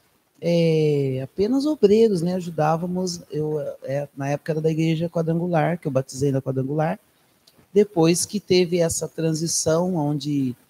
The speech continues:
nós estávamos orando durante um ano, depois nós tivemos uma direção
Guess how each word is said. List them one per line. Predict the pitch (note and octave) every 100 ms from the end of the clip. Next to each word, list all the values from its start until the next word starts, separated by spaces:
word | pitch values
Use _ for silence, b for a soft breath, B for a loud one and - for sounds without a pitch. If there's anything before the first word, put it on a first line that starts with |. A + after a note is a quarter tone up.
| _ _
nós | C3 C#3
estávamos | - C#3+ C#3 D3+
orando | D3+ C#3 D3+ D#3+ C#3
durante | C3 C3+ C#3 C#3 D#3
um | E3
ano, | D3 D#3 F3
depois | E3+ - E3
nós | E3
tivemos | - F3 F3
uma | F#3
direção | F3 F#3 F#3+ - D3+ E3+